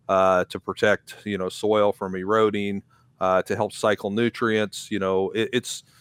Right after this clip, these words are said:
you know, we've got such a nutrient problem and, you know, with runoff,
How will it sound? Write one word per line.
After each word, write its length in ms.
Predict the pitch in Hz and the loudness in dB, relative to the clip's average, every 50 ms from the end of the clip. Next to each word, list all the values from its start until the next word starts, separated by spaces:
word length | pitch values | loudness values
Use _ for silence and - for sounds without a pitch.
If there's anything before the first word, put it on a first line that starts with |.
| _ _ _ _ - | _ _ _ _ -2
you 80 | - 123 | 0 2
know, 40 | 123 | 4
we've 160 | 135 139 131 | 6 6 6
got 180 | 135 127 120 | 4 4 2
such 180 | - 135 - - | 2 0 -2 -2
a 40 | 113 | 0
nutrient 520 | 107 113 120 117 - 120 107 104 101 - | 0 0 0 0 0 -2 -2 -2 -2 -4
problem 680 | - - 123 127 151 156 131 107 101 101 101 101 98 104 90 | -2 2 4 4 4 4 2 0 -2 -2 -4 -6 -10 -8 -4
and, 340 | 104 101 98 98 98 90 95 - _ | -2 -2 -2 -2 -6 -10 -14 -20 _
you 160 | - 117 110 | -10 -8 -6
know, 60 | 98 98 | -6 -4
with 160 | 95 98 87 | -6 -6 -4
runoff, 600 | 98 113 123 131 113 98 98 95 98 - - | 0 0 2 2 2 4 4 2 2 0 -2